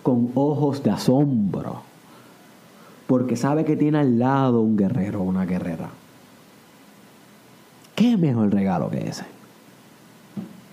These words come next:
Otro regalo que tú le puedes regalar es la atención absoluta a tu pareja, sin distracción. Hay un término en psicología que se llama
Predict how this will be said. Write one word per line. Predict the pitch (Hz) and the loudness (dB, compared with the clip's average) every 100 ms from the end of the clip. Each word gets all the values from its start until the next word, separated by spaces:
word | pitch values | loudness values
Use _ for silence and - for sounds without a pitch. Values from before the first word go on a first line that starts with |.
| - - - - - - - - - - - - - - - - - - | -20 -20 -20 -20 -20 -20 -20 -20 -20 -20 -20 -20 -20 -20 -20 -20 -20 -4
Otro | 135 180 208 | 0 2 2
regalo | 196 185 190 | 2 2 2
que | 180 | 2
tú | 180 | 2
le | 175 | 2
puedes | 175 175 | 2 2
regalar | 165 156 151 160 | 2 2 2 2
es | 170 | 2
la | 156 | 2
atención | 139 120 107 - 139 147 | 2 0 0 2 2 2
absoluta | 143 - 117 113 117 | 0 0 2 2 2
a | 113 | 0
tu | 110 | 0
pareja, | 98 92 98 98 | -2 -2 -4 -4
sin | - 127 | 0 2
distracción. | 120 120 107 104 - 107 92 - - - - | 0 -2 -4 -2 0 0 0 -6 -12 -18 -2
Hay | 131 | 2
un | 170 185 | 2 2
término | 190 190 180 | 2 2 2
en | 170 | 2
psicología | 160 143 131 120 139 156 135 | 2 2 2 2 2 2 0
que | 123 | -2
se | - 110 | 0 0
llama | 120 123 139 135 127 117 104 | 2 2 2 2 2 0 -2